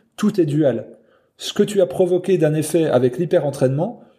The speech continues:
tu vas devoir l'équilibrer avec une hyper mobilisation des ressources intérieures au profit de l'excrétion cellulaire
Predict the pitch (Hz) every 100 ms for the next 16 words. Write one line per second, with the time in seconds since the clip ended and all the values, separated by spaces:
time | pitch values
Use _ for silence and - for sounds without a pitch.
0 | _ - 147 143 160 160 156 147 147 131
1 | 131 185 170 127 127 139 135 170 165 180
2 | 160 135 127 156 160 147 151 - 160 127
3 | 139 143 202 - - - _ _ - 147
4 | 165 143 160 185 180 - 160 - 165 170
5 | 165 127 120 - 139 165 - 165 - 156
6 | 151 135 147 175